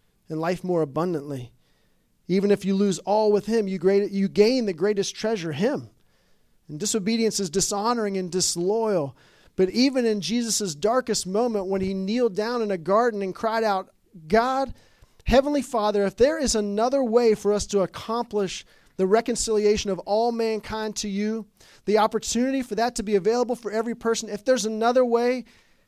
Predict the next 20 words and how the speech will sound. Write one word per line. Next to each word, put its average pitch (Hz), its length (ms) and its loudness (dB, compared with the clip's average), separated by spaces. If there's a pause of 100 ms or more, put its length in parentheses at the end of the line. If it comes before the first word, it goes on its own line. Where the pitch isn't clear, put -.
(360)
can 190 160 0
I 190 100 0
take 220 300 4
that 202 340 0
one 240 160 -4
instead 208 340 -4
of 185 60 -2
this 208 200 -2
one? 220 300 -6 (300)
But 151 100 -10
not 165 200 -6
my 170 180 -6
will. 156 340 -6 (1200)
Your 156 160 -6
will 156 180 -2
be 147 160 -6
done." 139 340 -8 (1400)
And 160 140 -8
he 160 80 -6
yielded 160 600 -2